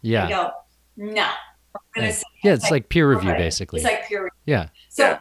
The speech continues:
Speaker 1: Yeah.
Speaker 2: to me, I'm confident that before it actually starts to be distributed, I think it's gonna be a good product,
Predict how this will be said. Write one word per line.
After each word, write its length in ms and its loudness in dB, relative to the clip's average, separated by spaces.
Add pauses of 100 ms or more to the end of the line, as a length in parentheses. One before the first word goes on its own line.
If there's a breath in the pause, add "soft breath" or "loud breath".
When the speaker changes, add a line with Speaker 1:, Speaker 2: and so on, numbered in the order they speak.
Speaker 1:
Yeah. 220 0
Speaker 2:
to 100 -2
me, 240 2
I'm 240 0
confident 720 -4
that 160 -8
before 360 -4
it 140 -4
actually 380 -8
starts 420 -8
to 80 -18
be 160 -12
distributed, 880 -10
I 100 -6
think 200 -10
it's 160 -14
gonna 160 -12
be 140 -8
a 40 -18
good 160 -16
product, 560 -18